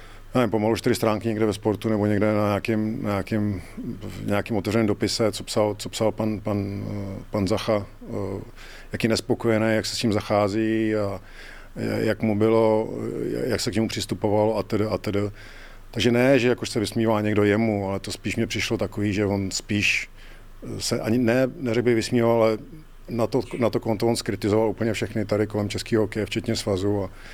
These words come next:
včetně všech trenérů a nevím, včetně, eh, managementu národního týmu, takže takováhle ta situace nastala a já, já opravdu nevím, já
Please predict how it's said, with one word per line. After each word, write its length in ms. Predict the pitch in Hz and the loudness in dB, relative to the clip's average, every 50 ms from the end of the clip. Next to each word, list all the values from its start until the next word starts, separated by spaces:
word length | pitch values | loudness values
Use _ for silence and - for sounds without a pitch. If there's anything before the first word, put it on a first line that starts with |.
| - - - - | -18 -18 -16 -12
včetně 240 | - - 104 104 104 | -6 -2 0 0 0
všech 160 | - 113 - | 0 -2 -2
trenérů 760 | - 98 98 101 101 98 101 107 107 107 107 107 110 104 104 | -2 0 0 2 2 2 2 2 2 2 2 2 2 0 0
a 220 | 101 98 98 101 107 104 104 107 113 - - | -2 -4 -4 -4 -6 -6 -6 -6 -6 -4 -2
nevím, 260 | 101 101 101 101 98 | 0 0 0 0 -2
včetně, 340 | 95 - - 117 - - 117 | -4 -4 -4 -4 0 0 0
eh, 140 | 107 101 92 - - - - - - - - - - - - - - 98 92 92 92 92 92 92 95 92 95 101 104 - - 107 | 0 0 -2 -6 -12 -18 -18 -18 -18 -18 -18 -18 -18 -18 -12 -8 -6 -4 -2 -2 -2 0 -2 -2 -2 -4 -6 -6 -6 -6 -6 -4
managementu 640 | 104 92 90 101 117 123 101 113 127 117 101 - 123 | -2 0 2 4 4 4 4 2 2 0 0 0 0
národního 440 | 113 110 107 104 104 98 104 107 101 | 0 2 2 2 2 0 0 -2 -2
týmu, 380 | 104 110 101 95 101 98 95 98 | -2 -2 -2 0 0 0 0 -2
takže 320 | 98 90 87 101 95 87 - - - - - - - - - - - - - - - - - - - - - - - | -2 0 0 0 -2 -2 -6 -12 -16 -18 -18 -18 -18 -18 -18 -18 -18 -18 -18 -18 -18 -18 -18 -18 -18 -18 -18 -10 -6
takováhle 440 | - 107 - 120 120 117 117 120 117 | -6 -4 2 4 4 6 6 6 4
ta 100 | - 120 | 4 2
situace 400 | - 135 113 - 120 113 - 127 | 0 0 2 2 2 4 4 2
nastala 580 | 120 98 - - 117 113 110 110 113 113 110 | 2 2 2 2 4 6 6 6 8 6 6
a 20 | 110 | 6
já, 200 | 110 110 113 - - | 6 4 2 2 2
já 200 | 120 120 117 120 | 4 4 4 4
opravdu 320 | 117 - 117 117 113 117 | 2 2 2 4 4 4
nevím, 260 | 113 113 107 117 113 | 4 4 4 4 4
já 340 | 110 113 110 107 104 107 107 | 4 4 4 4 4 2 0